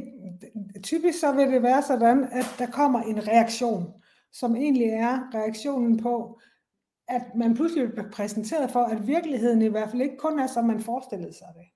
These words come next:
Og det, det er en voldsom oplevelse for de fleste, hvis det kommer som en overraskelse. Og efter reaktionen, så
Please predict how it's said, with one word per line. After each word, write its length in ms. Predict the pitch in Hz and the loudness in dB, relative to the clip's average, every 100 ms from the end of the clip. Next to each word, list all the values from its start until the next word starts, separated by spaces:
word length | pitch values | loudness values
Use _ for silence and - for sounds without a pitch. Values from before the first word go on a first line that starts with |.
| _ - | _ -14
Og 80 | 226 | -10
det, 360 | 285 339 247 | -6 -4 -4
det 100 | 285 | -4
er 40 | 262 | -4
en 120 | 233 | 0
voldsom 380 | 240 294 254 226 | 0 0 -6 -6
oplevelse 440 | 254 285 220 180 | -4 0 0 0
for 140 | 185 190 | -4 -6
de 120 | 190 | -6
fleste, 460 | - 277 226 196 185 - - _ - | -4 -4 -4 -8 -16 -18 -20 _ -6
hvis 140 | 220 | -6
det 180 | 220 247 | -4 -6
kommer 220 | 220 190 | -4 -4
som 120 | 180 | -4
en 100 | 247 | -4
overraskelse. 600 | 294 320 208 196 190 175 180 - _ _ - | -2 -4 -4 -8 -10 -20 -20 -20 _ _ -10
Og 200 | 220 220 | -10 -2
efter 340 | 285 320 302 269 | -2 0 0 4
reaktionen, 720 | 302 330 - 262 247 226 220 | 4 2 2 2 4 4 2
så 200 | 294 | -4